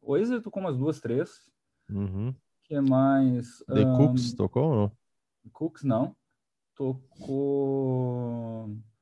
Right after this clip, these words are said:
Speaker 1: cara, ele trocou uma música do Bryan Adams, que eles sempre
Speaker 2: Uhum.
Speaker 1: tocam aqui, os caras são loucos por essa música, não sei se
Speaker 2: Summer
Speaker 1: tu vai
Speaker 2: of
Speaker 1: lembrar,
Speaker 2: sixty-nine.
Speaker 1: Summer of sixty-nine. É, os caras amam por algum
Speaker 2: <laughs>
Speaker 1: motivo. Eu gosto dela, mas
Speaker 2: Uhum.
Speaker 1: nunca entendia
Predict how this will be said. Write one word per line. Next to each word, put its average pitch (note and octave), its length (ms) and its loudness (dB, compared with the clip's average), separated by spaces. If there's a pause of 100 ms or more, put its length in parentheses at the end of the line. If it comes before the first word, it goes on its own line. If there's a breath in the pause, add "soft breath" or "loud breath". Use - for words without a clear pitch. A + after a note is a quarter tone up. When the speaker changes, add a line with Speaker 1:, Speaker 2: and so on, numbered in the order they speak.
(460)
Speaker 1:
cara, F#3 260 2
ele C#3 160 -2
trocou D#3+ 360 -4
uma G3 100 2
música F3 360 -2
do D3+ 400 2
Bryan C#3+ 360 4
Adams, G3+ 560 0
que E3 100 0
eles D#3 140 2
sempre E3 320 0
Speaker 2:
Uhum. A#2 60 -2
Speaker 1:
tocam C#3+ 260 2
aqui, B2 240 -2
os D3+ 100 -6
caras C#3 200 0
são D3+ 200 0
loucos C#3 280 2
por C#3 100 -2
essa C3 160 -4
música, C3+ 420 0
não B2 80 -2
sei A#2+ 120 -6
se A#2 60 -8
Speaker 2:
Summer A#2 280 4
Speaker 1:
tu G#2 40 4
vai G2+ 80 6
Speaker 2:
of G#2 80 6
Speaker 1:
lembrar, A#2 240 2
Speaker 2:
sixty-nine. A#2+ 400 -2
Speaker 1:
Summer D3+ 240 4
of C3+ 160 -2
sixty-nine. C3 600 -6
É, D#3+ 100 2
os C#3+ 120 6
caras C3+ 240 4
amam E3 240 2
por C3+ 140 2
algum C3+ 160 4
Speaker 2:
<laughs> - 0 -
Speaker 1:
motivo. C3+ 420 0 (260)
Eu A3+ 100 0
gosto A#2+ 220 2
dela, D3 260 4
mas B2+ 260 0
Speaker 2:
Uhum. G#2 320 -4
Speaker 1:
nunca D3+ 200 2
entendia D#3 460 0